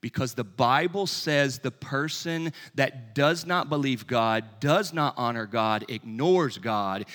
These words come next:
is being foolish. Contrary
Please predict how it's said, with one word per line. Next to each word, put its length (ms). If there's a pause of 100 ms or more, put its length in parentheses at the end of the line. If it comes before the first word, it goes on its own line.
(140)
is 180
being 300
foolish. 720 (1700)
Contrary 1000